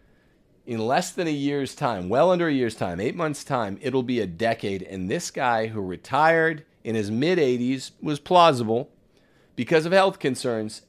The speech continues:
has lived long. That's all you need to know, and that's what we call in the law a fact of public record.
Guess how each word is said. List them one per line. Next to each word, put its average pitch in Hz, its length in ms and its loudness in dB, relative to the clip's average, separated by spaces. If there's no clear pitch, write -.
has 113 500 -4
lived 107 260 -2
long. 87 280 -6
That's 160 380 6
all 156 240 8
you 139 180 0
need 131 220 -2
to 107 60 -8
know, 110 240 -2
and 98 120 -4
that's 123 240 -4
what 123 260 0
we 131 140 -6
call 117 240 -2
in 107 80 -4
the 101 60 -6
law 95 300 -6
a - 40 -8
fact 92 420 -10
of 80 120 -14
public 82 360 -10
record. 73 380 -14